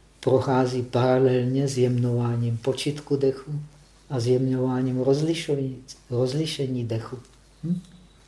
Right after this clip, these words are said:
To je třeba vidět, to je jeden komplex. Já nemůžu mít, eh, jemný počitek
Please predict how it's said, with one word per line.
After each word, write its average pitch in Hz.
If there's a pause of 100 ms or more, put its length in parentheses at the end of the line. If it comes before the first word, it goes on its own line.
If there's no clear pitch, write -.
(880)
To 117
je 117
třeba 117
vidět, 139
to 123
je 117
jeden 123
komplex. 127 (2250)
Já 123
nemůžu 135
mít, 143
eh, 117 (800)
jemný 131
počitek 143